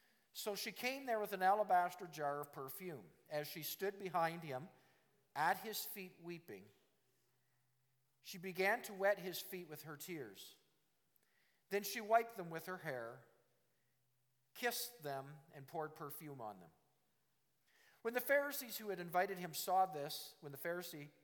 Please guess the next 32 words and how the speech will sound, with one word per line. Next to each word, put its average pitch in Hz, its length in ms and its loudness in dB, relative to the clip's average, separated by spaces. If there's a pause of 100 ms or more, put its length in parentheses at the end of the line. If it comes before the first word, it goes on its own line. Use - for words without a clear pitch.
(280)
saw 156 260 2
this, 139 200 -4
he 156 80 -8
said 175 220 -4
to 175 60 -6
himself, 135 420 -2 (360)
"If 170 120 -8
this 226 180 -2
man 185 300 0
were 160 120 -2
a 127 60 -2
prophet, 175 500 4
he 139 80 -8
would 135 200 -10
know 165 240 -4
who 160 100 -8
is 131 140 -6
touching - 540 -10 (220)
him 113 180 -8 (460)
and 139 140 -10
what 165 180 -6
kind 175 480 -2 (140)
of 143 160 -2
a 143 100 -2
woman 143 400 -8
she 135 380 -10
is, 139 300 -6 (400)
that 131 140 -4
she 175 300 -6
is 151 180 -6
a 135 240 -4
sinner." 131 720 -8